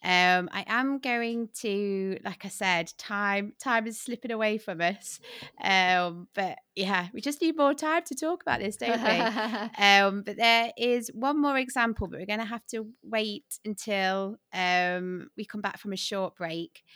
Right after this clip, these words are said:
Speaker 1: Um, so yeah, let's do that, and then,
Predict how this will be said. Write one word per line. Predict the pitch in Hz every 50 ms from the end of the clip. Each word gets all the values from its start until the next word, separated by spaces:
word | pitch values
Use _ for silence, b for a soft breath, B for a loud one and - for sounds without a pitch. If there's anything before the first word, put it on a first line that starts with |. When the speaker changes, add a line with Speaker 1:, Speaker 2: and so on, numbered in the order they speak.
| B B B B B -
Speaker 1:
Um, | 170 175 175 170 170 170 170 175 160
so | - - 190 180 180 180 175 175 175 - -
yeah, | 202 185 170 160 165 -
let's | 214 233 - - -
do | - 262 254 247 240 208
that, | 185 175 165 165 170 - - B B B B B B
and | - 180 175 180 175
then, | 180 185 180 180 180 180 180 175 180 175 180 -